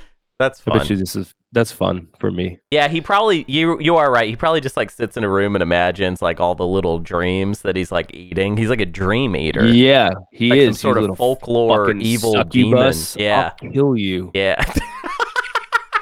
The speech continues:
Speaker 2: I will fucking kill you.
Speaker 1: All right. Hell yeah.
Speaker 2: I will kill you.
Speaker 1: There
Speaker 2: Who
Speaker 1: we
Speaker 2: is the
Speaker 1: go. Three
Speaker 2: C E O?
Speaker 1: times he said it now.
Speaker 2: <laughs>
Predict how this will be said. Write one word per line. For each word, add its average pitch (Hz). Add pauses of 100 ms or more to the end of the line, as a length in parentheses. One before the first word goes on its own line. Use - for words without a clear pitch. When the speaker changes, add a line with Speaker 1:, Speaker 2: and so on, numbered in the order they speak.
(800)
Speaker 2:
I 147
will 104
fucking 131
kill 110
you. 98 (140)
Speaker 1:
All 131
right. 120 (280)
Hell 139
yeah. 90
Speaker 2:
I -
will 113 (200)
kill 131
you. 95 (380)
Speaker 1:
There 113
Speaker 2:
Who 147
Speaker 1:
we 143
Speaker 2:
is 135
the 156
Speaker 1:
go. 135
Three 151
Speaker 2:
C 143
E 196
O? -
Speaker 1:
times 131
he 110
said 85
it -
now. 110 (400)
Speaker 2:
<laughs> 117